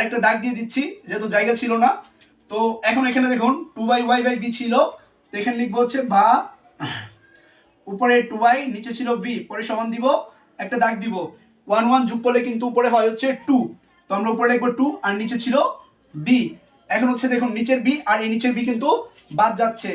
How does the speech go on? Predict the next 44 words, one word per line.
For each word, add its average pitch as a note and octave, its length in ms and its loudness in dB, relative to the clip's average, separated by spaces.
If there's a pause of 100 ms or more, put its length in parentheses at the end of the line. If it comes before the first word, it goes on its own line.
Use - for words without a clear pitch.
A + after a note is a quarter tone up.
(140)
তো G3 60 -12 (100)
কেটে A#3+ 220 -2
দিচ্ছি B3 280 -4
আমরা। A#3 160 4 (680)
তারপর A3 340 0
হচ্ছে B3 180 2 (120)
বা G#3 140 4
লিখবো, A#3 260 0 (380)
এখানে A#3+ 220 -2
দেখুন B3 160 2 (100)
থাকে A3 240 2
হচ্ছে A#3 220 0 (720)
টু A3+ 100 -6 (100)
ওয়াই A#3+ 220 4 (300)
সমান G#3 280 0
হচ্ছে B3+ 180 0 (220)
টু, B3+ 120 4 (600)
তারপর G#3+ 320 -2
লিখবো A#3 220 -2
হচ্ছে B3+ 160 0 (140)
বা, A3 120 6 (380)
এখানে A#3 240 -2
যেহেতু A#3+ 240 0
বাম A3+ 160 2
পাশে B3 160 0 (100)
গুণন G#3+ 240 0
অবস্থা A#3 300 2
আছে, B3+ 160 0 (500)
তো - 120 -6
আমরা A3+ 200 2
ওয়াইটা A#3 340 4
লিখে A#3 180 0
নিব, A#3 120 -2 (580)
বাম G3+ 220 2
পাশে B3 240 2
গুণ A3+ 140 -6
থাকলে B3 240 2
জানি A#3+ 120 2 (100)
ডান A3 160 2
পাশে A#3+ 240 -4
চলে A3+ 200 2
গেলে C4 120 4 (120)
ভাগ G#3+ 120 0 (100)
হয়, - 180 4